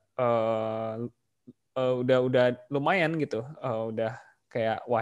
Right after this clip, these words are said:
ini, ini emang beneran the future gitu. Ja-, eh, gimana caranya kita me-, me-, membuat, eh, model mobil yang bisa memaksimalkan inovasi juga, kayak misalnya kembalinya ini kan, ke-, kembalinya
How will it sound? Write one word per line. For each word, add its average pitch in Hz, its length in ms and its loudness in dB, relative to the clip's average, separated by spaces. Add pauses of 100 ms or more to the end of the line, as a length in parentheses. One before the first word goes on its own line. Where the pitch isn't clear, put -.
ini, 123 320 -4
ini 127 320 -4
emang 120 240 -2
beneran 110 560 -2
the 113 80 0
future 123 400 2
gitu. - 320 -12 (480)
Ja-, 123 240 2
eh, 113 720 4
gimana 120 320 0
caranya 120 320 0 (320)
kita 127 400 0
me-, 117 400 -2
me-, 110 560 -4 (720)
membuat, 117 480 2 (720)
eh, 107 480 4 (240)
model 131 320 6
mobil 123 560 2
yang 120 320 0
bisa 107 720 0
memaksimalkan 113 720 -4
inovasi 110 480 -2
juga, 117 240 -2
kayak 107 240 -2
misalnya 107 320 -4
kembalinya 110 720 -2
ini 117 240 -8
kan, 110 160 -6
ke-, 120 320 -12
kembalinya 107 880 -4